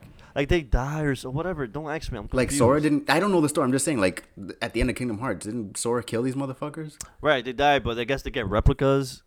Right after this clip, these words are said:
Speaker 1: Uh, there's, like,
Speaker 2: Oh my
Speaker 1: and then,
Speaker 2: God.
Speaker 1: and then they, they, the heart, because it's important, the heart goes into these replicas. So, and, and if I'm wrong, hey, col-, correct me. I'm confused as fuck. I, I don't know what it is about this game. It could be boring as fuck, but I, it's just something about it that brings me back to the game. But they're confusing.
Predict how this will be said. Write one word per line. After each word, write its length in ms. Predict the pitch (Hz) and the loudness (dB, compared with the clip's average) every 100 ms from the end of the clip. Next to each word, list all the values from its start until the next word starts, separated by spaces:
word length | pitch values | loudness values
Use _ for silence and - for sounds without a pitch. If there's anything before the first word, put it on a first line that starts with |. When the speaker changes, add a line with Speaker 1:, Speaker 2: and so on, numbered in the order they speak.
| - | -4
Speaker 1:
Uh, 140 | 107 | -2
there's, 160 | 101 110 | 0 0
like, 160 | 117 95 - | 0 -2 -10
Speaker 2:
Oh 200 | 120 92 | -12 -10
my 80 | 82 | -8
Speaker 1:
and 140 | 113 | -6
then, 120 | 113 110 | -6 -8
Speaker 2:
God. 80 | |
Speaker 1:
and 100 | 107 | -12
then 160 | 107 107 | -14 -12
they, 140 | 110 | -12
they, 440 | 104 107 104 101 98 | -14 -10 -8 -8 -8
the 160 | 95 | -10
heart, 540 | 80 110 107 92 - - | -8 -2 0 -2 -4 -6
because 300 | - 98 98 92 | -6 -4 -4 -4
it's 140 | 92 | -8
important, 380 | 95 87 101 95 | -8 -8 -8 -12
the 100 | 85 | -12
heart 300 | 92 101 82 | -8 -8 -8
goes 180 | 98 95 | -12 -14
into 280 | 95 95 98 | -16 -16 -16
these 180 | 90 90 | -16 -14
replicas. 520 | 92 92 95 90 92 | -14 -12 -12 -10 -10
So, 160 | 92 90 | -12 -14
and, 200 | - 98 | -14 -14
and 120 | 101 | -12
if 80 | 107 | -8
I'm 220 | 104 127 120 | -6 -6 -4
wrong, 220 | 117 117 | -4 -4
hey, 160 | 127 | -6
col-, 260 | 110 110 107 _ _ _ | -6 -12 -16 _ _ _
correct 340 | - 147 147 | 2 2 2
me. 180 | 135 135 | -2 -4
I'm 180 | 101 120 | -6 -8
confused 420 | - 120 127 135 | -8 -8 -6 -4
as 100 | 131 | -6
fuck. 300 | - 131 123 - | -2 0 0 -2
I, 260 | 107 107 - - - | -6 -6 -10 -16 -2
I 60 | 120 | 0
don't 80 | |
know 80 | 147 | 2
what 180 | 135 131 | 2 2
it 80 | 147 | 0
is 120 | 135 | -2
about 220 | 131 127 - | -2 -2 -2
this 160 | 117 | -10
game. 480 | - 123 123 123 120 | -4 -2 -2 -4 -6
It 140 | - - | -10 -8
could 140 | 113 | -6
be 180 | 127 127 | -4 -6
boring 320 | 113 123 127 | -6 -4 -6
as 120 | 117 | -8
fuck, 260 | - 120 117 | -6 -4 -4
but 120 | 95 104 | -6 -6
I, 80 | |
it's 220 | 101 98 104 | -6 -8 -12
just 120 | 104 | -12
something 240 | 123 110 | -12 -12
about 220 | 107 104 | -10 -8
it 40 | 104 | -6
that 160 | 95 - _ _ | -10 -12 _ _
brings 260 | - 107 107 | -6 -6 -8
me 100 | 104 | -12
back 260 | 92 98 90 | -8 -8 -8
to 100 | - | -12
the 80 | 90 | -14
game. 180 | 92 90 | -14 -12
But 80 | |
they're 100 | 87 | -12
confusing. 560 | - 127 143 156 101 85 | -14 -14 -10 -10 -12 -16